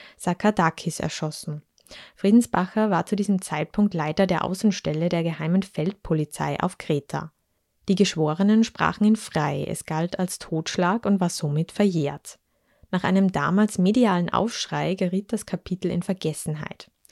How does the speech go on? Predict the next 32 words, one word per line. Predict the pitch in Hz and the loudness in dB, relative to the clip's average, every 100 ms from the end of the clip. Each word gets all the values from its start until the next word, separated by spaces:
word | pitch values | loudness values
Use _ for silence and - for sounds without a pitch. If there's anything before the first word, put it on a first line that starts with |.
| - 190 | -8 -2
Wie | 185 | 2
Andreas | 190 190 196 226 | 2 2 2 2
Braha | - 156 151 180 | -2 -4 -2 2
in | 208 | 2
seinem | 202 196 190 | 2 2 0
Buch | 190 | -4
schildert, | - - 170 170 208 208 | -6 -2 0 2 0 0
wurde | 220 233 | 2 2
es | 233 | 0
dann | 269 | 0
ruhig | 247 - 190 170 | 0 4 4 4
um | 156 | 0
den | 147 | -2
Ex-Sportler, | 139 - - - - - 160 165 - - - | -4 -6 -10 -6 -6 -6 -8 -8 -14 -20 -6
bis | 233 233 | -4 2
der | 277 | 4
O | 185 | 6
R | 165 - | 4 2
F | 156 - - - | 0 -2 -12 -14
zum | - 170 180 - - _ | -6 -4 -4 -8 -20 _
fünfundsiebzig | 196 226 226 208 - 196 170 | 2 4 4 0 -2 -4 0
Jahr | 156 165 | 0 4
Jubiläum | 214 180 165 165 185 185 | 4 2 0 0 0 0
des | 180 - | -2 -4
Hahnenkammrennens | 151 220 202 - 156 156 143 151 175 202 - - - | 2 4 2 0 -4 -2 -4 0 0 0 -2 -20 -4
an | 202 | 0
den | 190 180 | 2 0
ersten | 165 170 - 196 | -2 -4 -6 -6
Abfahrtssieger | 156 - - 170 - 185 180 185 | -6 -6 -4 -4 -4 -6 -4 -4
Friedensbacher | - 160 185 - 151 156 170 156 | -4 -4 -4 -2 -6 -4 -6 -6
wieder | 151 156 - | -8 -8 -4
erinnerte. | 208 180 143 143 - | 0 0 0 -8 -12